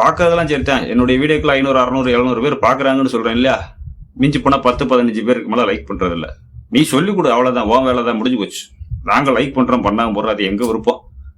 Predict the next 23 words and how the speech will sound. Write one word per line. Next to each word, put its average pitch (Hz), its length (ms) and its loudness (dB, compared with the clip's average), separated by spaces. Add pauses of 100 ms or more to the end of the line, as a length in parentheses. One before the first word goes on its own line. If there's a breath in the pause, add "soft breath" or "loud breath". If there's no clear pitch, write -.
(120)
அப்படிங்கிற 110 280 2
மாதிரி 120 180 2
அவங்க 117 300 0
போயிடுறாங்க. 117 420 0
ஆனா, 98 380 0
YouTube-உடைய 131 920 0 (600)
அந்த 101 340 0
கண்டிஷன் 170 320 2
என்னன்னா, 113 580 0 (140)
பார்க்கறவங்க 135 640 0 (200)
கண்டிப்பான 120 460 0
முறையில 104 400 0
லைக் 117 180 -8
பண்ணணும். 87 220 -4 (120)
லைக் 131 200 2
பண்ணா 123 220 2
தான் 143 160 -2
இந்த 113 140 0
வீடியோ 123 240 2
நல்ல 123 360 2
வீடியோ 110 280 -2
அப்படின்னு 107 300 -2
சொல்லி 127 360 -4